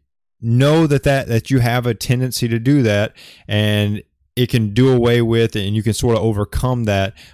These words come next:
uh, already being self-aware, right? That's, that self-awareness will really, really help pay off.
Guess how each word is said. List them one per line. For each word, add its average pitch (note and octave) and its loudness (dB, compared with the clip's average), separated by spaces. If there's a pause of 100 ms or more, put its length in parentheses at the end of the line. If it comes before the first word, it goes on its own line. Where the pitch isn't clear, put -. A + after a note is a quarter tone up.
(140)
uh, G2 0 (340)
already B2+ 2
being A2 2
self-aware, F#2+ 0
right? F2+ -2
That's, F#2 -6
that G2+ -6
self-awareness G2+ -2
will F#2+ -8
really, G2+ -2
really A#2+ 0
help G2+ -2
pay G2+ 0
off. F2+ -2